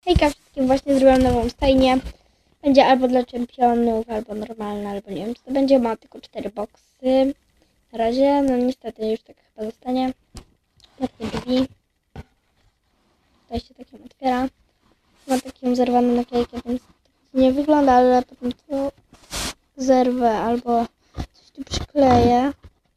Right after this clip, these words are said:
Przyklejemy coś. To nalepka. Dobra, no mniejsza o to, mniejsza z tym. I tak mamy w każdym box, każdy box jest otwierany i zamykany. Tam jest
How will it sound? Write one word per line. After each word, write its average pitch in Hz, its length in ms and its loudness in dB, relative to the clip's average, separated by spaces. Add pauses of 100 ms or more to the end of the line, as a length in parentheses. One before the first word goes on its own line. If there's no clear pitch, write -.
(640)
Przyklejemy 277 640 0
coś. 269 280 -8 (1040)
To 311 100 0
nalepka. 302 800 4 (880)
Dobra, 285 260 4
no 285 120 6
mniejsza 294 440 2
o 277 60 -4
to, 311 240 -2 (160)
mniejsza 285 280 0
z - 60 -20
tym. 320 300 -4 (1300)
I - 20 -14
tak 254 160 -8 (100)
mamy 262 300 -2 (280)
w - 380 -6
każdym 262 380 0
box, 247 200 -2 (240)
każdy 262 240 2
box 226 300 4 (760)
jest 247 160 -2 (260)
otwierany - 300 10 (160)
i - 20 -6
zamykany. 226 580 0
Tam 226 240 2
jest 226 160 -12